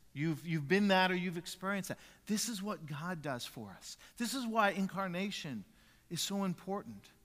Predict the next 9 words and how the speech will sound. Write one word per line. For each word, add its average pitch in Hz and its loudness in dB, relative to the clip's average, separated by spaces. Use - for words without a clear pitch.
that 147 -4
God 170 4
comes 170 -6
to 165 -8
identify, 143 -2
to 160 -6
know, 170 2
to 156 -6
experience. 160 -4